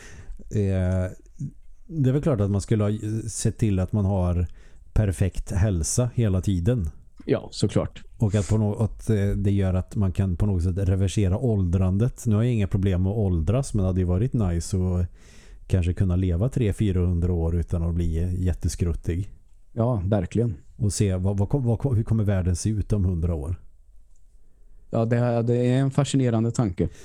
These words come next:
Speaker 1: Och därför blir det kul också när det är liksom en sån vardaglig grej, när han får tärningar och så kan han, eh, som kanske en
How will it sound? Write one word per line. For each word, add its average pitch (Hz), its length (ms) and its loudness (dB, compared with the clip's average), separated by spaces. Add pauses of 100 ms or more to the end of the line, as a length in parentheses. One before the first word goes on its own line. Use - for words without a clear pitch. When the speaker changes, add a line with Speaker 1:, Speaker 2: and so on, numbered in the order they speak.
(220)
Speaker 1:
Och 117 100 2
därför 117 220 2
blir 117 160 2
det 117 120 0
kul 131 320 0
också 104 220 0
när 107 200 2
det 104 60 2
är 98 160 2
liksom 101 260 0
en 98 80 2
sån 98 200 2
vardaglig 98 600 2
grej, 90 280 2
när 95 140 2
han 92 100 2
får 87 280 0
tärningar 101 680 2
och 101 220 0
så 95 180 -2
kan 92 240 0
han, 92 320 0 (720)
eh, 95 600 2 (280)
som 143 300 -2
kanske 127 280 0
en 123 160 0